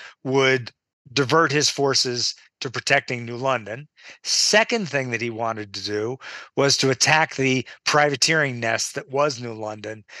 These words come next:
and cripple this town that had caused so much trouble for the British. Well, Clinton soon discovered that George Washington wasn't heading to New York. Instead, he was heading to Yorktown,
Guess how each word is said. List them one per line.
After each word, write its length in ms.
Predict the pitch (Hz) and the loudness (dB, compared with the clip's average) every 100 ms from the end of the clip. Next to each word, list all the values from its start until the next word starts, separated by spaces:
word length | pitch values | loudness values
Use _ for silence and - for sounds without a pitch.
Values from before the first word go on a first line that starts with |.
| - - | -20 -2
and 200 | 120 123 | -2 -2
cripple 480 | - 175 165 123 110 | 0 2 2 -2 -2
this 220 | 117 - | -2 -2
town 540 | - 135 120 104 101 - - - | 0 2 2 -2 -10 -20 -20 -6
that 140 | 117 | -4
had 120 | 117 - | -4 -2
caused 380 | 131 123 120 | 2 4 4
so 220 | - 139 131 | 4 2 2
much 260 | 123 - | 0 0
trouble 500 | - 131 117 107 101 - - - | 0 0 0 -4 -6 -12 -20 -20
for 240 | - 123 123 | -14 -4 -4
the 120 | 120 | 0
British. 480 | 143 165 98 - - - - | 2 2 2 -2 -6 -10 -2
Well, 160 | 151 147 | 2 2
Clinton 400 | - 208 247 180 | 2 2 2 0
soon 340 | - 190 190 | 0 2 0
discovered 720 | 180 139 - 151 139 127 127 117 | -2 0 2 2 0 -2 -6 -6
that 140 | 123 | -8
George 340 | 117 143 143 | -4 -2 -2
Washington 680 | 123 127 131 - 117 131 127 | -2 -2 0 -4 -8 -10 -8
wasn't 440 | 123 190 208 127 - _ - | -2 0 0 -8 -14 _ -2
heading 480 | 131 117 107 101 _ | 0 0 -6 -16 _
to 100 | 120 | -12
New 160 | 110 110 | -8 -6
York. 440 | 107 110 180 - - - - | -2 -2 -2 -6 -18 -20 -6
Instead, 440 | 156 131 - 165 175 | -2 0 4 4 6
he 160 | 156 | 2
was 180 | 139 127 | 0 0
heading 300 | 135 139 131 | 2 0 -2
to 80 | 127 | -8
Yorktown, 920 | 120 135 139 - 135 127 120 127 127 | -4 -2 -2 -4 -4 -2 -2 -6 -10